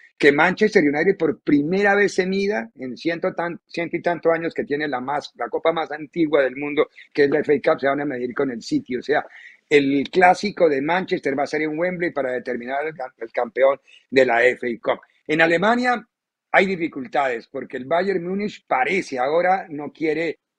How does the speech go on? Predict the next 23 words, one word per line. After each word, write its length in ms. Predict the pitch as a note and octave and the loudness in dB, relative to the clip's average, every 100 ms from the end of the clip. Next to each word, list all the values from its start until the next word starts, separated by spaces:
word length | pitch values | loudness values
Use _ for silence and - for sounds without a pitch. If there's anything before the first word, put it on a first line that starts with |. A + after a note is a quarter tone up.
| _ | _
entrar 540 | - D3 C3+ - E3 F3+ | -6 -4 -4 2 4 4
en 200 | F#3 E3 | 0 -6
la, 120 | E3 | -8
en, 220 | D3 - | -12 -16
o 140 | - D#3 | -8 -4
no 220 | E3 F#3 | 0 2
entra 420 | G3 G#3 G3 D#3 | 4 2 0 -4
en 100 | C3+ | -4
lo 100 | C3 | -6
que 120 | - | -8
se 80 | A#2 | -12
espera 320 | B2 - D3+ | -12 -6 -2
del 160 | D#3 C3 | -2 -2
Bayern 320 | C3+ D3 C#3 | -4 -4 -6
Múnich, 300 | D3+ C#3+ A#2+ C3 | -8 -10 -10 -8
a 140 | B2+ | -8
pesar 400 | C3 A2+ E3 E3+ | -8 -2 0 0
de 180 | F3 B2+ | -2 -4
con, 220 | C3 C3+ | -8 -6
la 100 | B2+ | -10
contratación 640 | B2 B2 C3+ B2+ - D#3+ | -10 -6 -6 -6 -6 -6
de 140 | D#3+ D#3+ | -6 -4
Tuchel, 420 | G#3 F3+ A3 | -6 2 0